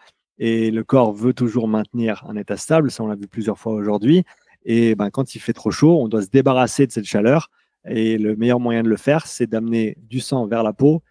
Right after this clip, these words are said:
et cette chaleur peut sortir, euh, via le, via la peau. Mais ça veut aussi dire que t'as moins de sang pour effectuer le travail mécanique.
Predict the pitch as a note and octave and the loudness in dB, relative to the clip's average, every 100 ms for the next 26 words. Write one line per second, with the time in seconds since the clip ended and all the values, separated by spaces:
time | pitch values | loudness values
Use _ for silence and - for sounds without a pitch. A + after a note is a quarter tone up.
0 | _ - A#2+ C3 - - G#2+ A2 G#2+ A#2 | _ -2 2 2 0 -8 -10 -4 -4 -4
1 | A#2 G2+ A2 - - B2 - _ _ C3+ | -8 -6 -6 -4 -2 -2 -4 _ _ -10
2 | A2 G#2 G#2 F#2+ G#2+ A#2 A2 G#2 G#2 G2 | -8 -8 -10 -8 -2 0 2 2 0 -2
3 | G#2+ A#2 G#2+ - G#2+ - _ _ B2+ E3+ | -2 0 0 -2 -6 -6 _ _ 2 4
4 | D3 A#2+ B2 - A#2 D#3 - C#3 A#2 A2+ | 4 4 2 0 0 0 2 0 0 0
5 | B2 E3 D#3+ C3 C#3 E3+ _ B2 A#2 A2+ | 0 -2 -2 -2 -2 -4 _ -4 -4 -6
6 | - B2+ B2 A2+ - G#2 A2+ B2 C3 _ | -2 0 2 0 -4 -2 0 0 -4 _
7 | A2+ A2 A#2+ A2+ G#2 - | -8 -2 0 0 -4 -12